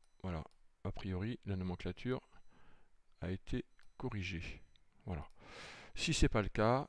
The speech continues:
il faudra la supprimer et la recréer. Hein. Il n'y a pas tellement d'al-, d'autres alternatives. Euh,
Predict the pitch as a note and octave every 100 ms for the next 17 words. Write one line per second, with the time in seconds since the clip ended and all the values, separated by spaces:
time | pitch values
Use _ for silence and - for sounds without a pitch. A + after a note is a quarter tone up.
0 | - G#2+ - G#2 G#2 G#2+ F2+ - - -
1 | G#2+ G2 A#2 G#2+ G2+ G2 G2+ - F2 -
2 | - - - - - - - - - -
3 | - - - - G2+ F#2 F#2 F#2 - G#2
4 | - F#2 - F2+ E2+ - A2+ C3 A2+ -
5 | - - - - _ - - - - D#2+
6 | D2 C#2 C2 B1+ A#1+